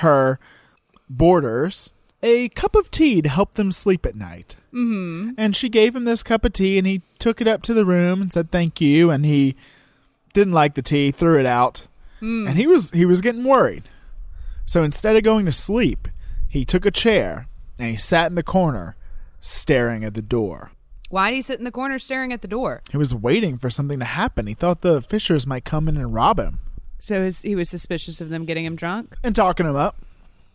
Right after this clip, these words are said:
Speaker 2: Okay.
Speaker 1: And as he was standing there at night watch, suddenly a trap door opens, and suddenly the bed falls below.
Speaker 2: We all deserve to die.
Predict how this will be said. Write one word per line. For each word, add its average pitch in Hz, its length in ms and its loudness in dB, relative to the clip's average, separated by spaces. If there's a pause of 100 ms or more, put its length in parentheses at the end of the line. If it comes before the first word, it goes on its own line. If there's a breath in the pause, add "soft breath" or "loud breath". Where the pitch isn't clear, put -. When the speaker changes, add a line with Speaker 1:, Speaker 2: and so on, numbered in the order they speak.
Speaker 2:
Okay. 175 420 -8 (480)
Speaker 1:
And 170 140 0
as 196 160 4
he 254 60 0
was 220 160 0
standing 165 400 0
there 120 160 -2
at 117 80 -6
night 127 240 -2
watch, 120 520 -4 (320 soft breath)
suddenly 127 760 0 (380)
a 151 60 2
trap - 560 2
door 196 320 8
opens, 147 760 4 (380)
and 160 140 -2
suddenly 170 340 2
the 147 120 -2
bed 139 340 0
falls 135 380 2
below. 120 500 -2 (680)
Speaker 2:
We 202 120 -6
all 202 500 4
deserve 165 580 -2 (140)
to - 100 -10
die. 131 460 -8